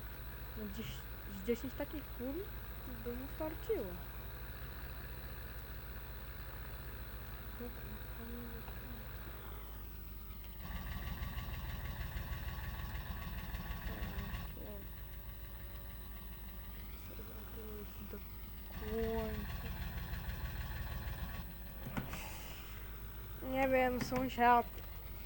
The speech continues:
Sąsia. Gdzie są-, nie wiem, bo są-, sąsiad teraz tak, widzę, średnio kontaktuje.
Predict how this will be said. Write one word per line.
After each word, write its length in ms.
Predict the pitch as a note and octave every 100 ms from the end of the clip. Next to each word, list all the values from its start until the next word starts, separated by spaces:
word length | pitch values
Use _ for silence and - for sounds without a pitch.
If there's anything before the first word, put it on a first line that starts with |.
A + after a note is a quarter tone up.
| - - - - - - - - - -
Sąsia. 500 | C4 C4+ A3 A3 G#3 A3+ A3 - - - - - - - - - - A3+ G#3+ G3+
Gdzie 180 | A#3 - B3
są-, 180 | B3 A#3 - - - -
nie 80 | A#3+
wiem, 260 | A#3+ A3 - - - - - - - - - - B3+ A3+
bo 80 | A3+
są-, 260 | A#3 A#3 - - - - -
sąsiad 300 | B3 A#3+ G#3
teraz 240 | A3 A3 -
tak, 100 | - - A3
widzę, 260 | G#3+ G3+ G#3+
średnio 500 | - G#3+ G#3+ G#3+ G#3+ - - - - - - - -
kontaktuje. 920 | G#3 G3 A3 - - B3 A3 G3+ A3